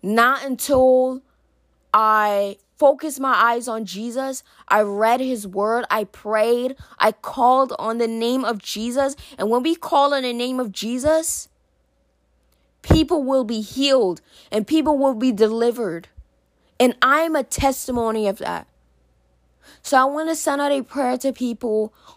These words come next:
who are going through difficult times in your life, who's maybe going through a raging storm and needs help.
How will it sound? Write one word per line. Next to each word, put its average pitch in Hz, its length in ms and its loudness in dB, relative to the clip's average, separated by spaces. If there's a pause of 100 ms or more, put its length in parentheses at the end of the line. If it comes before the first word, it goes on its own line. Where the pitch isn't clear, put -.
who 262 100 0
are 269 120 4
going 254 280 2
through 254 140 -2
difficult 254 460 -4
times 226 320 -4
in 208 60 -6
your 202 100 -6
life, 180 480 -6 (480)
who's 269 200 2
maybe 277 320 0
going 269 300 2
through 285 120 2
a 262 120 4
raging 247 460 0
storm 240 680 0 (920)
and 240 180 4
needs 262 380 0
help. 269 500 2